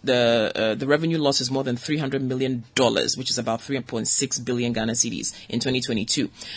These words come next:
The government should, as a matter of urgency, review the regulatory and fiscal environment to encourage existing producers to ramp up production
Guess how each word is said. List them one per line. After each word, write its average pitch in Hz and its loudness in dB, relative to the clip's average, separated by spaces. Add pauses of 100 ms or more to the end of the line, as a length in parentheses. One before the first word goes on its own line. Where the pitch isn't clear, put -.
(120)
The 143 4
government 208 6
should, 151 6
as 135 2
a 131 0
matter 147 2
of 123 -4
urgency, 143 2
review 135 0
the 170 4
regulatory 170 0
and 131 -2
fiscal - -2
environment 123 0 (240)
to 151 0
encourage 190 4
existing 226 2
producers 139 4
to 139 -4
ramp 143 4
up 165 2
production 120 0